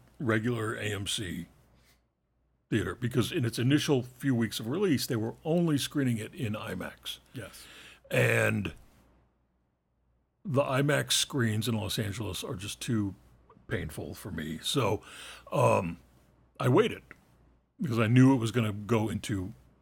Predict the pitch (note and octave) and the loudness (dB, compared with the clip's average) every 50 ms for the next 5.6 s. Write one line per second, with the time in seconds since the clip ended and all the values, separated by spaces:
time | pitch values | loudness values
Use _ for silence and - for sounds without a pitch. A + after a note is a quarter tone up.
0 | - - A2 G2 F#2+ G2 B2 B2 C3 C3 A#2 A2+ G#2+ G2+ - A#2+ A2 A2 G#2 G2 | -10 -8 -8 -4 0 4 4 6 6 6 6 4 2 0 -4 -6 -6 -6 -4 -4
1 | F#2+ F2+ E2+ - - - - - - - - - _ _ _ - - F#2 - - | -4 -4 -4 -4 -4 -6 -6 -8 -12 -18 -20 -20 _ _ _ -6 -6 -6 -6 -6
2 | - D3+ A#2+ A2+ F#2 F#2+ G#2+ F#2+ F2+ E2+ F2+ F2 - - - - - - G#2+ - | -6 -2 -2 -2 -2 -2 -6 -6 -6 -4 -6 -6 -8 -10 -12 -14 -16 -14 -16 -18
3 | - - - - - - - - - - - - - - - A#3+ C4+ E4 D4+ B3+ | -16 -16 -16 -16 -14 -14 -14 -12 -12 -14 -14 -16 -14 -8 -4 -2 2 4 4 4
4 | - - - - - D4 D#3+ B2 B2 - - - - - - - - B3 - - | 2 0 -8 -4 2 4 4 4 4 2 -6 -12 -12 -6 -2 0 0 0 0 -2
5 | - F#3 E3+ D3 B2 - D3 C3 A#2 A2 - - | 0 2 2 2 2 0 0 2 2 2 0 -2